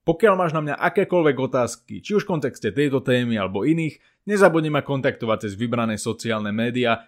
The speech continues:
všetky odkazy na seba nechávam v popise tejto epizódy. Takisto, pokiaľ ti bežná verzia podcastu nestačí a chceš svoj život naozaj posunúť na novú úroveň, odkaz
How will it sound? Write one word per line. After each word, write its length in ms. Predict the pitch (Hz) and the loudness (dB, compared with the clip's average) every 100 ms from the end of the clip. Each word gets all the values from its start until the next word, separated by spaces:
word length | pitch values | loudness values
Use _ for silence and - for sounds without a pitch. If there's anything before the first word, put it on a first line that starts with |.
| _ | _
všetky 560 | 135 123 - 127 - - | -6 -6 -10 -12 -8 0
odkazy 420 | 151 - 147 120 | 0 4 2 2
na 80 | 117 | -2
seba 320 | 117 113 113 | -2 -2 -2
nechávam 480 | 131 139 135 123 113 | -2 -4 -2 -2 -6
v 80 | - | -8
popise 400 | 120 117 117 107 | -6 -6 -4 -6
tejto 320 | 110 104 110 - | -4 -6 -4 -6
epizódy. 640 | 113 123 110 104 90 - _ _ | -4 -4 0 -2 -2 -12 _ _
Takisto, 480 | 139 180 233 - 147 | 2 2 2 0 0
pokiaľ 320 | - 123 135 117 | 0 0 2 2
ti 80 | 120 | 0
bežná 320 | 101 147 165 | 2 2 2
verzia 320 | 143 139 135 | 2 2 2
podcastu 560 | 123 117 - 113 - 104 | 0 -2 -2 -4 -4 -4
nestačí 560 | 117 139 196 165 - 127 | -4 0 0 0 0 0
a 160 | 104 | 0
chceš 240 | - 113 - | 0 -6 -4
svoj 240 | 117 107 | -6 -4
život 240 | 110 101 | -4 -4
naozaj 480 | 143 185 196 120 101 | -2 0 0 2 0
posunúť 400 | 104 - 104 104 | -2 -6 -8 -6
na 160 | 104 113 | -4 -2
novú 240 | 143 151 | -2 -2
úroveň, 560 | 139 156 151 139 139 139 _ _ - | -2 0 0 0 -2 -6 _ _ 2
odkaz 560 | 165 180 - 156 143 | 4 4 2 0 0